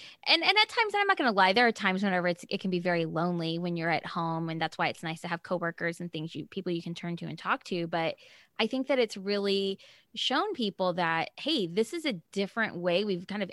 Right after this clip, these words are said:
entered into this new phase of working, and many employers for so long have said, "No, we're not doing that. This is unacceptable." But as we continue to grow and, and technology continues to advance, why not?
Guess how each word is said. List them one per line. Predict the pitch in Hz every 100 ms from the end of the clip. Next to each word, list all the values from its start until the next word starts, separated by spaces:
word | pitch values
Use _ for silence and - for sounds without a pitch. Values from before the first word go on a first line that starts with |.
| -
entered | 202 202 220
into | 208 196
this | 185 180
new | 190 185 190 202 208 - - -
phase | - 226 202 208 208
of | 180 175
working, | 170 175 - 262 262 208
and | 139 185 175 - - - -
many | 208 220 240 254
employers | 220 208 214 208 214
for | - 185
so | - 214
long | 196 185 170 196
have | 247 180 175
said, | - 180 165
"No, | 180 226 202
we're | 165 180
not | 185 175
doing | 214 214
that. | 220 226 254 - -
This | 196 185
is | 185
unacceptable." | 170 - 190 - 208 247 294 370 - - - -
But | 196
as | 190 208 226
we | 247
continue | 233 233 226 214
to | 196
grow | 175 180 185 294 262 214
and, | 190 180 - - - -
and | 175
technology | 185 190 185 185
continues | 196 185 180 175 165
to | 170
advance, | 160 214 277 -
why | 202 240
not? | 220 262 - -